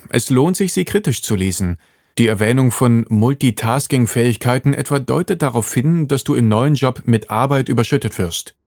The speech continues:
Leistungsorientierte Bezahlung bedeutet meist ein niedriges Grundgehalt.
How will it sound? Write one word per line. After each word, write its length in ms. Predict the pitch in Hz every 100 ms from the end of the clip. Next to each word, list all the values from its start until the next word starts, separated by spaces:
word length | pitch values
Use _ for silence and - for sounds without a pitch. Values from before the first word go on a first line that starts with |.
| _ 110
Leistungsorientierte 1160 | 104 135 - 170 147 139 123 131 120 139 135
Bezahlung 560 | 113 - 110 120 165 156
bedeutet 360 | 131 139 147
meist 360 | 120 113 151 -
ein 180 | 131 120
niedriges 540 | 131 139 127 127 -
Grundgehalt. 760 | 110 117 110 95 90 90 -